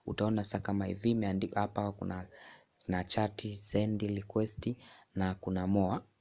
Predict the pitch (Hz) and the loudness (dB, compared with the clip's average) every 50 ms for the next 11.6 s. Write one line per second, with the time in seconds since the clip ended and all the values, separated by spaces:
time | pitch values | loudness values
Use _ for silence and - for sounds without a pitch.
0 | _ - _ - - - 131 113 98 - - - - - 117 101 107 123 - - | _ -20 _ -4 -2 2 4 4 4 4 4 0 0 4 4 4 4 2 -2 -12
1 | - - - - - _ _ _ _ _ - - 127 - - 143 - - 127 120 | -18 -18 -18 -18 -18 _ _ _ _ _ -4 -4 -4 2 2 2 4 4 4 6
2 | 120 120 123 139 135 113 95 92 - - _ _ _ _ _ _ _ _ _ _ | 6 6 6 6 6 6 6 4 0 -4 _ _ _ _ _ _ _ _ _ _
3 | _ _ _ _ _ _ _ _ _ _ _ _ _ - - - - - - - | _ _ _ _ _ _ _ _ _ _ _ _ _ -20 -20 -20 -20 -20 -20 -20
4 | - _ _ _ _ _ _ _ _ _ _ - 104 101 107 107 107 107 110 110 | -20 _ _ _ _ _ _ _ _ _ _ -4 2 4 6 6 8 8 8 8
5 | 110 110 110 110 113 - - - - _ - - - 110 110 104 98 101 110 123 | 8 6 6 6 6 4 2 -4 -14 _ -14 -6 -2 0 0 2 4 6 8 8
6 | 120 113 113 101 95 - 98 98 104 107 104 104 98 92 98 - 98 92 92 90 | 8 8 4 2 2 2 2 2 4 4 4 2 2 0 0 -2 -2 0 0 0
7 | 87 95 - - _ _ _ - - 95 87 - - 95 104 110 110 104 95 95 | -2 -4 -8 -14 _ _ _ -12 -10 -8 -8 -2 0 0 2 2 2 0 0 -2
8 | - - 104 104 104 87 90 95 92 90 92 98 101 101 95 95 95 92 90 87 | -2 0 2 4 4 4 2 2 -2 0 0 0 0 0 0 -2 -4 -4 -6 -8
9 | 90 92 - _ _ - - - _ _ - 82 85 - - - 95 95 - - | -10 -14 -16 _ _ -20 -20 -20 _ _ -8 -8 -6 -6 -6 -8 -6 -4 -4 -4
10 | - 92 90 90 87 90 - - 101 - - - 95 92 - - - 92 90 - | -4 -4 -4 -4 -6 -8 -8 -10 -10 -10 -8 -8 -8 -8 -10 -12 -14 -8 -4 -2
11 | - - - - - - - 95 92 90 95 | -2 -4 -4 -2 -2 -2 0 0 -2 -4 -4